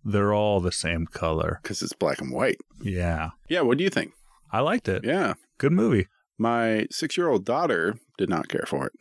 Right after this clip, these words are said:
Speaker 1: Just a bunch
Speaker 2: But
Speaker 1: of bros
Speaker 2: my
Speaker 1: doing
Speaker 2: nine-year-old
Speaker 1: bro
Speaker 2: son
Speaker 1: things.
Speaker 2: lost his shit about it. So that
Speaker 1: Oh,
Speaker 2: kinda
Speaker 1: man.
Speaker 2: tells you where the movie lands.
Speaker 1: Yeah.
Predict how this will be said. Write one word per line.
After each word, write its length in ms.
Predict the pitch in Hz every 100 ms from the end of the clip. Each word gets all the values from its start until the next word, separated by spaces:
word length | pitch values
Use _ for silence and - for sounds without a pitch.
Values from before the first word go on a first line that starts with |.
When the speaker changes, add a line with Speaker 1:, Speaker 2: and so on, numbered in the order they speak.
| - _ _ -
Speaker 1:
Just 340 | - 320 247
a 60 | 185
bunch 360 | 143 180 190 170
Speaker 2:
But 40 |
Speaker 1:
of 160 | 131 -
bros 800 | 175 175 185 185 185 170 - -
Speaker 2:
my 100 | 120
Speaker 1:
doing 100 | 110
Speaker 2:
nine-year-old 480 | 107 113 113 117 107
Speaker 1:
bro 80 | 170
Speaker 2:
son 340 | 127 143 156
Speaker 1:
things. 260 | 175 170 - -
Speaker 2:
lost 360 | 104 101 101 -
his 140 | 92
shit 440 | - - - 76 - _ -
about 300 | 90 78 -
it. 80 | -
So 160 | - 160
that 140 | 151
Speaker 1:
Oh, 40 | -
Speaker 2:
kinda 180 | 120 113
Speaker 1:
man. 80 |
Speaker 2:
tells 220 | 113 110 101
you 100 | 90
where 140 | 87
the 80 | 85
movie 340 | 90 87 95
lands. 460 | 98 101 104 107 110
Speaker 1:
Yeah. 220 | 104 92